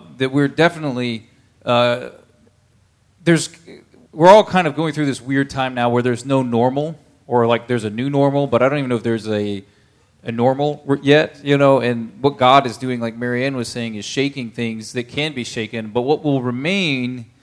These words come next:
is what's real. And for some of us, I think it,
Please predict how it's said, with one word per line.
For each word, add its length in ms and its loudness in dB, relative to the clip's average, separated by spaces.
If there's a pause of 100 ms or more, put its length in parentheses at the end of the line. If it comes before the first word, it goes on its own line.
(600)
is 120 -6
what's 280 -2
real. 580 0
And 260 -6
for 120 -8
some 200 -2
of 140 -2
us, 160 -2
I 40 -6
think 180 -8
it, 80 -8